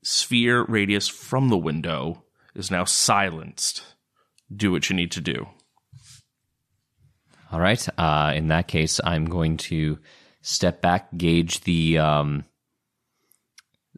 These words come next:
Speaker 2: see, like, find, like, try to, like, map out a route with the best handholds and footholds that I can find, and, um,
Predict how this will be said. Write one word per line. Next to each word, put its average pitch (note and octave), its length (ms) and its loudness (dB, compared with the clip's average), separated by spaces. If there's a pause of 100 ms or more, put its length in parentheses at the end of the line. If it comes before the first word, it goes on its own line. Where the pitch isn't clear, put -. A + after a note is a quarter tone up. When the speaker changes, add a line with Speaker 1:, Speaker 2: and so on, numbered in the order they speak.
Speaker 2:
see, D#2 680 -2
like, E2 280 -6
find, D#2 480 -2
like, D#2+ 260 -4
try E2 200 0
to, D#2+ 80 -2
like, D#2 340 -2
map E2 400 -2
out E2+ 160 4
a E2 40 2
route D#2+ 520 0 (160)
with - 220 -8
the D#2 240 4
best E2 240 -2
handholds E2 600 -2
and D#2+ 120 -4
footholds F#2+ 460 -2
that F2+ 100 -2
I F2 80 2
can F2 160 -6
find, G#2+ 480 0 (760)
and, D2+ 580 2
um, D2 600 0